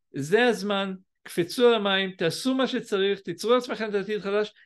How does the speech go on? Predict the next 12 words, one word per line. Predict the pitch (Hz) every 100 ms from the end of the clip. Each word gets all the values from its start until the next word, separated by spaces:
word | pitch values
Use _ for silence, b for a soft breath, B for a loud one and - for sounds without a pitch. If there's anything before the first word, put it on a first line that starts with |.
| _
ואני | 165 170
מזמין | 165 175 262
אתכם | 262 294
שזה | 208 170 170
יקרה | 165 196 214 170
הערב, | 170 160 190 165 135 131 _ b b _
כי | - 190
לדחות | 180 156 - 233 247 247
לא | - 175 208
יעשה | 202 - 190
את | 185
זה | 180